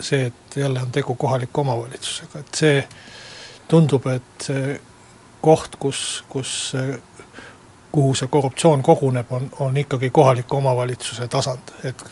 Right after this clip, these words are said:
eh, Tartu puhul ei ole see ju esimene abilinnapea, kes on, äh,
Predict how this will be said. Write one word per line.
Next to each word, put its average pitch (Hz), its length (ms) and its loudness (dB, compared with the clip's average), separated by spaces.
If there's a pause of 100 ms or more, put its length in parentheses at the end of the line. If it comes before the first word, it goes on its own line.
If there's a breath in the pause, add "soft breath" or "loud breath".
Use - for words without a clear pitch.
eh, 127 280 -6 (220)
Tartu 135 280 -2
puhul 127 280 -2
ei 131 100 0
ole 127 220 0
see 139 160 0
ju 127 160 0
esimene 127 400 2
abilinnapea, 123 680 -2 (640 loud breath)
kes - 380 -2
on, 123 380 -4
äh, 123 320 -6